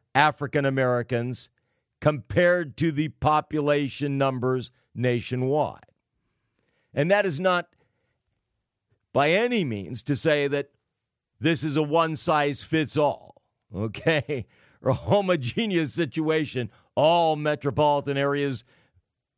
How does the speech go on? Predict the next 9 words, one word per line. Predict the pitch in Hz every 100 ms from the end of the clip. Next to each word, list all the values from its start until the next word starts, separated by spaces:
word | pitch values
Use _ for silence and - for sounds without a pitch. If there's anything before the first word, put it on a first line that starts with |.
| _ _ -
the | 139
same. | 165 170 - _ _ _
By | 175 240
no | 254 254
means, | 196 - _ - _ -
but | 202 143 - _ _ _ _ _
nonetheless, | 170 175 143 98 - _ _ _ _ _ _ _ _ _ _ _
larger | 110 147 165 175 170 101 139
representation, | 131 127 - 113 113 107 113 90 - -